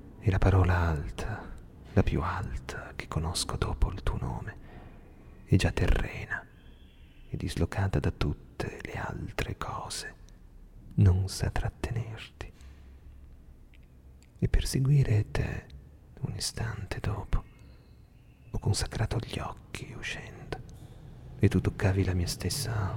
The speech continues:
ombra estesa. Di noi ciascuno era metà. Premevi il dito sulla bocca, ad inghiottire piano un po' di fiato, all'aria scossa,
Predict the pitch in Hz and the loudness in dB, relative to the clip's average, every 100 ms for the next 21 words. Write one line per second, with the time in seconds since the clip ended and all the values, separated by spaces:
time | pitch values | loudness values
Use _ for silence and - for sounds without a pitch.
0 | - 92 92 87 - - - - - - | 2 4 4 4 2 0 -2 -4 -6 -8
1 | - - 98 - - - - - - - | -8 -4 -2 -2 -6 -6 -6 -8 -10 -10
2 | - - - - - - - - 113 113 | -12 -14 -14 -14 -12 -12 -12 -2 2 4
3 | 139 143 135 - 120 - - 139 143 113 | 4 2 2 0 0 0 0 4 6 6
4 | 107 107 104 107 107 107 - - - - | 6 6 4 4 2 2 0 -2 -6 -10
5 | - - - - - - - - - 120 | -10 -10 -10 -10 -8 -8 -2 2 4 4
6 | 113 104 101 - 80 73 - - - - | 2 2 0 0 0 0 -4 -8 -8 -6
7 | - - - - - - - - - - | -6 -2 -2 -2 -10 -12 -12 -12 -12 -10
8 | - - - 101 101 104 - - 123 110 | -8 -10 -4 2 4 2 0 0 2 4
9 | - 104 110 123 127 104 104 - 127 120 | 4 4 4 4 4 4 4 6 4 4
10 | 101 - - - - - - - - - | 0 0 -4 -4 -6 -8 -10 -16 -16 -18
11 | - - - - - 117 - 120 - - | -18 -20 -16 -6 -4 -2 -2 -2 -2 -2
12 | 110 104 - - - - | -2 -2 -6 -8 -8 -10